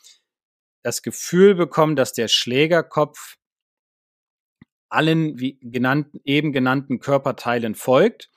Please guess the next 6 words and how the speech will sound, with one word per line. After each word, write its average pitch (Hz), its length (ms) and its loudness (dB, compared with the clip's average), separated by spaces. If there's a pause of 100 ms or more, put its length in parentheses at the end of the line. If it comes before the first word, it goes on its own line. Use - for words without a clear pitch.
(480)
Der 127 200 -4
entwickelt 135 520 -2
automatisch 135 680 2
eine 123 240 -2
höhere 131 380 0
Geschwindigkeit 180 920 -2